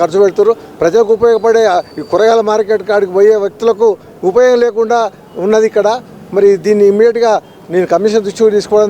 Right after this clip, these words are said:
జరిగింది, కలెక్టర్ గారు కూడా పెట్టడం జరిగింది ఈ యొక్క విషయాన్ని. మరి వారు కూడా ఏం పట్టించుకుంటలేరు. దయచేసి మరి ఆఫీసర్లందరూ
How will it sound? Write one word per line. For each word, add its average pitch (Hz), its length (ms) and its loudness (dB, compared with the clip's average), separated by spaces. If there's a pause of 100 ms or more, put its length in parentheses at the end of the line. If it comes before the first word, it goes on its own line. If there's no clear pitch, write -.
జరిగింది, 214 300 0 (320)
కలెక్టర్ 233 320 0
గారు 247 160 2
కూడా 262 140 0
పెట్టడం 226 300 0
జరిగింది 202 300 2 (140)
ఈ - 20 -6 (100)
యొక్క 151 140 -4 (120)
విషయాన్ని. 175 360 -2 (360)
మరి 208 200 2
వారు 208 220 0
కూడా 240 140 2
ఏం 220 100 -4
పట్టించుకుంటలేరు. 208 580 -2
దయచేసి 202 420 0 (360)
మరి 185 140 2 (260)
ఆఫీసర్లందరూ 202 580 -2